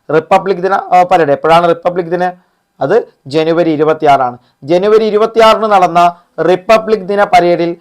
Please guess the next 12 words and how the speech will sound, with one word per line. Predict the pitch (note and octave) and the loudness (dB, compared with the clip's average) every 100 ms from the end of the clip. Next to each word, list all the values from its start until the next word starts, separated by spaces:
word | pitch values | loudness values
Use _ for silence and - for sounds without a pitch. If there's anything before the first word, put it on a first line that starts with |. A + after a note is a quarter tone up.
| _ - D3+ | _ -12 -2
നാവികസേനയുടെ | E3+ F#3 F#3+ G#3+ G#3 G#3 G3 F#3+ F#3+ F#3+ | 2 2 2 -2 0 -2 0 0 0 0
പ്ലാറ്റൂൺ | F3+ F3+ F3+ - A3 A#3 G#3+ | 2 2 2 0 0 0 0
കമാൻഡറായ | F#3+ F#3+ F#3 F3+ E3+ F#3 - - | 2 2 2 2 4 4 0 -2
മലയാളി, | D#3 D3+ D3+ C#3 B2+ _ - | 0 2 4 2 -2 _ -8
നാവികസേനയുടെ | C#3 D3 D#3 E3+ E3+ E3 E3+ E3+ E4+ - _ D3+ | -2 -2 0 -2 -2 -4 -2 0 0 -2 _ 0
പ്ലാറ്റൂൺ | D3 D3+ - F3+ F3+ | 2 0 0 -4 -4
കമാൻഡറായ | F3 E3 E3 D#3+ E3 E3+ E3+ - D3 | -4 -2 -4 0 2 4 2 0 0
മലയാളി | D#3 E3+ F3 F3 | 2 4 6 4
ആരാണ്? | E3 E3 E3 D#3+ _ _ C3+ | 4 2 0 -6 _ _ -2
ലഫ്റ്റനന്റ് | D3 D3 E3 D#3+ E3 A#3 - _ C3+ D3+ | 0 0 -4 -4 0 0 -2 _ -2 0
ദേവികയാണ്. | D#3+ D#3 C#3 C3+ A#2+ A#2 _ - | 0 -2 -2 -2 -2 -8 _ -10
ലഫ്റ്റനന്റ് | D3+ D3+ E3 E3 E3 | -8 -8 -8 -6 -2